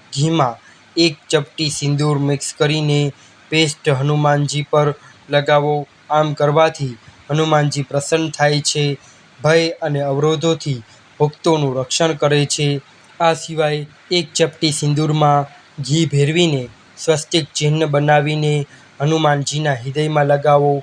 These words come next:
અને તેને તમારા તિજોરીમાં રાખો અને વ્યર્થ ખર્ચ ટાળશો અને આર્થિક લાભ મેળવશો. નંબર તેર, જે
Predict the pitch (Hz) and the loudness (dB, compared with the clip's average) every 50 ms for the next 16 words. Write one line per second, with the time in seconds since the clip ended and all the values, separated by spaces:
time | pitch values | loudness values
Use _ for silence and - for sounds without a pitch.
0 | - - - - - - - 165 165 165 156 143 156 160 165 160 143 120 - - | -8 -14 -20 -20 -10 -4 -2 0 2 2 0 0 -2 -2 0 -2 -2 -4 -6 -12
1 | - - _ _ - 160 165 165 156 151 147 143 143 - 143 127 - 151 151 151 | -20 -20 _ _ 0 0 2 4 4 4 2 0 -2 -4 -6 -4 0 0 0 0
2 | 151 147 143 135 135 127 131 135 135 - - 156 151 147 147 143 - - - - | 0 0 0 0 0 2 0 0 0 0 0 0 0 0 -2 -4 -8 -14 -20 -12
3 | - - 170 175 165 147 127 117 _ _ - - - - 139 147 160 165 165 160 | -4 -2 0 0 0 -2 -4 -6 _ _ -20 -20 -14 -6 0 2 2 2 2 0
4 | - 151 139 - 151 151 151 147 - - 151 - 147 139 139 147 151 - - 160 | -4 -12 -6 -2 0 2 2 0 -2 -4 -2 0 2 2 2 2 0 -2 -4 -2
5 | 151 151 147 143 - - - _ _ - 165 160 156 151 139 143 151 147 - - | -2 -2 -4 -6 -8 -14 -20 _ _ -4 -2 0 0 2 2 2 2 2 0 -2
6 | 170 151 - 143 143 139 151 143 147 165 170 170 - - - _ - 147 147 156 | -2 -2 -2 0 2 2 2 2 2 -2 -4 -4 -8 -16 -20 _ -4 0 2 4
7 | 160 170 165 151 143 - - 127 120 117 - - - - - - _ - 156 165 | 4 4 2 2 0 -6 -10 -12 -14 -16 -18 -20 -20 -20 -20 -16 _ -2 0 0
8 | 165 160 147 143 - 156 151 139 131 110 - - - - - - - - 131 120 | 2 0 0 0 0 0 0 0 0 -2 -6 -16 -20 -20 -20 -16 -12 -6 -2 0
9 | 165 | 2